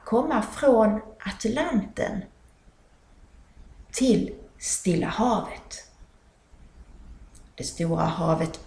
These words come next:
öster om Panama heter Atlanten. Det är det havet som, som går ända fram till Europa. Och det stora havet väster om Panama heter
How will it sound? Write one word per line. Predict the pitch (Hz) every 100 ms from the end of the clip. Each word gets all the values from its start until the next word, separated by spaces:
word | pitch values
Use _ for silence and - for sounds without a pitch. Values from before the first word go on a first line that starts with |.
| -
öster | 208 262 - - - 294 294 285
om | 277 277
Panama | 285 262 262 254 311 - -
heter | 160 - 175
Atlanten. | 175 - 339 339 165 - - - - - _ - _ - - _ _ - _ -
Det | - -
är |
det | 214
havet | 247 269 269 226 220
som, | 214 202 208 - - _ _
som | - - 95 98 -
går | 202 190 -
ända | 214 247
fram | - 233 214
till | 185 185
Europa. | 190 185 - - - - - - - - - - - - - _ - _ _ _ _
Och | 254 269 269 -
det | 277
stora | - 285 285 277
havet | 277 285 277 277 277 -
väster | - 311 392 302 - - - 170 - 170
om | 165 165 -
Panama | 180 170 170 170 165 -
heter | 160 - -